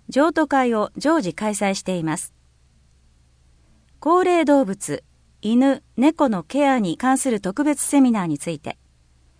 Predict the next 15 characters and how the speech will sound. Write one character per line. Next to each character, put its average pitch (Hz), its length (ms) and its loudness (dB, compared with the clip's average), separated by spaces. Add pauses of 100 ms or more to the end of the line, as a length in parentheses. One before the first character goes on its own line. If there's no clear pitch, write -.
(180)
日 320 280 2
時 247 140 -4
と 160 100 -6
場 160 120 -6
所 185 160 -4
で 165 100 -4
す。 - 160 -12 (720)
三 359 260 0
月 269 240 0
十 240 220 0
五 240 140 0
日 202 240 -4
日 190 280 -4
曜 220 200 -2
日、 165 180 -10